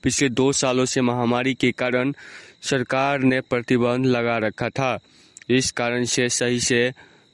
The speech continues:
पंडाल भी नहीं बन पा रहा था। इस बार सरकार की तरफ से समाचार प्रेषण तक कोई प्रतिबंध नहीं है, इसीलिए पूजा पंडाल में फिलहाल कोई अड़चन भी नहीं है।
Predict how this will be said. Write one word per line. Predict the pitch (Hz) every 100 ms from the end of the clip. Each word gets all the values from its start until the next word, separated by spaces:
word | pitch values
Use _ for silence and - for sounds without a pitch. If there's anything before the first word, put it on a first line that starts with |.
| -
पंडाल | 135 127 123 120 123
भी | 120 120 117 147 - - -
नहीं | 127 156 160 143
बन | 123 113
पा | 110 104
रहा | 101 101
था। | 95 139 107 - _ - -
इस | 123 -
बार | 123
सरकार | 120 120 113 127 123
की | 117 123
तरफ | 113 123
से | - 131 123
समाचार | 127 131 120 131 123
प्रेषण | 123 120 123 - 131 -
तक | 139 - - _
कोई | 131 123
प्रतिबंध | 127 113 120 117 123 120
नहीं | 135 160
है, | 131 135 - - - _
इसीलिए | 135 - 147 135 123 127 - - - _ -
पूजा | 139 143 156 131 - 127
पंडाल | 127 123 131 139 139
में | 131
फिलहाल | - 123 131 131 135 135
कोई | - 127 127
अड़चन | 117 117 - 135
भी | 120 123 139 - -
नहीं | 123 127 123 117
है। | 113 98